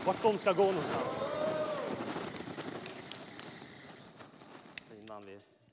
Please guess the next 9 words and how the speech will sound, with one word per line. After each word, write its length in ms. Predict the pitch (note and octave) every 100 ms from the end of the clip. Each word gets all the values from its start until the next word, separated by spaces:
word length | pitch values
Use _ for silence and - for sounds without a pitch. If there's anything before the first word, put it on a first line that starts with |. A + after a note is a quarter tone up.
| -
sätter 220 | C#3 B2+ B2+
någon 120 | B2
brandlarm 420 | C3 C3+ C#3 B2+
här. 200 | B2 A#2 - - - - - - - - - - - - - - - - - - - _ _ _ _ _ _ - - - - -
För 100 | D3+
det 80 | E3
finns 280 | F#3+ F3+ -
olika 460 | G3+ G3+ G3+ F3+
slags 580 | C#3 F3 E3+ - -